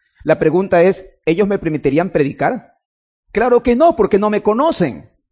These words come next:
Por más que yo pueda decir que soy un cristiano,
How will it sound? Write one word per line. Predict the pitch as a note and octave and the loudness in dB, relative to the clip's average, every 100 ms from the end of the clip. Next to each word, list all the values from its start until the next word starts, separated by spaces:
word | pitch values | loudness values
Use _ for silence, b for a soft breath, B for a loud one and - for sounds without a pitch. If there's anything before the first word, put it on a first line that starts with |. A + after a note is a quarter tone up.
| _ _ _ _ _ _ _ _ _ - | _ _ _ _ _ _ _ _ _ -2
Por | F#3 | 0
más | G3+ F3 | 2 0
que | B3+ | 0
yo | A#3+ A#3+ | 0 2
pueda | A3 A#3+ A3+ - - - | 4 4 2 -2 -14 -6
decir | D#3 - A3+ A3 | -2 0 0 -2
que | C#3 | -2
soy | G3 G#3 | -2 -2
un | G#3 | -2
cristiano, | F3+ - G3+ F#3+ C3 C#3 | -4 -2 0 0 -2 -6